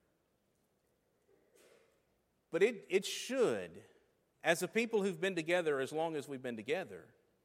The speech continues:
and have brought other people into our family by the blood of Jesus Christ, it ought to mean something to us. Not just worshiping together, but us here in this place, this body of people being together.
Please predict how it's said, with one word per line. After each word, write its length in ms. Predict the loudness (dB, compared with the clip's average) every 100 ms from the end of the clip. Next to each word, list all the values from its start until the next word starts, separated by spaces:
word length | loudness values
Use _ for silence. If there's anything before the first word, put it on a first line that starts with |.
| _ _ _ _ -2
and 120 | 2
have 120 | 4
brought 220 | 6 6 6
other 240 | 6 6 4
people 320 | 0 -2 -2
into 180 | 0 2
our 140 | 2
family 460 | 0 -4 -2 -4 -2
by 100 | -4
the 80 |
blood 160 | -4 -8
of 80 | -8
Jesus 320 | -10 -12 -14
Christ, 480 | -10 -8 -8 -10 -14 _ _ _ _ _ _ _ _ 2
it 180 | 2 2
ought 280 | 2 2 2
to 100 | -4
mean 300 | -2 -2 -2
something 500 | -6 -10 -10 -14 -14
to 180 | -12 -12
us. 400 | -14 -18 -20 -20 -20 _ _ _ _ _ _ _ _ _ 0
Not 280 | 4 4 4
just 240 | 2 4
worshiping 580 | 8 8 8 0 0 2
together, 540 | 2 8 8 10 6
but 260 | 4 0 2
us 440 | 4 6 6 2 -8
here 340 | 0 4 6 4
in 180 | 2 2
this 220 | 0 0
place, 440 | 0 2 2 -2 -12 -20 0
this 300 | 4 4 4
body 340 | 4 6 6
of 100 | 4
people 380 | 4 0 2 0
being 520 | 0 0 4 2 0
together. 580 | 2 2 4 4 2